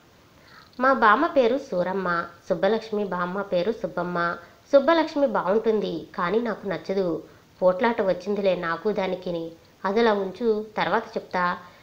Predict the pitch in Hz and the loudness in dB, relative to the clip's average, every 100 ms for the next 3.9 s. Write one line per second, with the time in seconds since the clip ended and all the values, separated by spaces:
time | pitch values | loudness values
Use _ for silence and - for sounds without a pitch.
0 | _ - 269 277 233 - - 220 220 269 | _ 2 4 6 4 -2 -6 4 6 6
1 | 320 302 254 208 208 254 202 165 185 - | 6 4 4 0 0 -4 -4 -2 -4 -2
2 | 226 175 - 180 180 170 - - _ 202 | -4 -4 -4 -6 -6 -8 -14 -20 _ -2
3 | 165 202 240 214 175 180 190 233 302 | 2 2 4 4 4 4 2 -2 -2